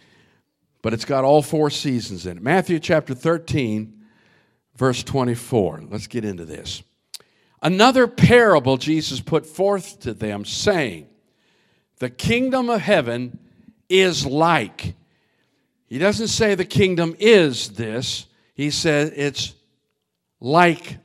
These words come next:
this. How many times does he say that? He's always trying to compare what the kingdom is like. Jesus is, he's genius. Well, he's God, so there's that.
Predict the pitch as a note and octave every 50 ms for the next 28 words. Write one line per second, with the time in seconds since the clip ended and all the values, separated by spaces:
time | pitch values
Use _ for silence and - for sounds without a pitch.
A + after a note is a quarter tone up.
0 | - E2+ F2+ G#2+ B2+ A#2 F2 - - - G2 B2 D3 E3 D#3 - D#3 D3 C#3 B2+
1 | G#2+ - G#2+ G#2 G#2 G#2+ G#2 - - A2+ A2 G2+ F2 D2+ D2+ - _ - - -
2 | - _ - D3+ C#3+ - F3 E3+ E3 F#3 G3+ G#3+ G#3+ G#3+ G#3 - - F#3 F#3 F3
3 | F3 E3+ E3+ D3+ D#3 D3 B2+ B2 - - _ _ _ _ _ _ _ _ _ _
4 | _ _ - - C3 F3+ C#3+ - - - - G3+ G#3+ G3+ G3 F#3 F3 E3+ D#3+ C#3+
5 | C3 _ _ _ _ - D3 E3 D#3 - - D3 - - - - A3+ A3+ G3+ F3+
6 | D3+ C#3 B2+ A#2+ A#2+ A#2 A2 A2+ A#2 A2 A2 A#2 B2 A#2 G#2+ G2 F2 - - -
7 | E3 E3+ C#3+ B2 - F#2+ F2+ - - F2 - _ _ _ _ _ _ _ _ _
8 | _ _ _ _ _ _ _ _ - A#2+ G2+ F2+ - - - G#2 A2 F#2 E2+ D2
9 | - - - - - - G#2 G#2+ G2 F2 D#2 D#2+ - - D2+ D2 - C2+ - _
10 | _ _ - - - - C3+ - - C#3+ C3+ - - - _ _ - -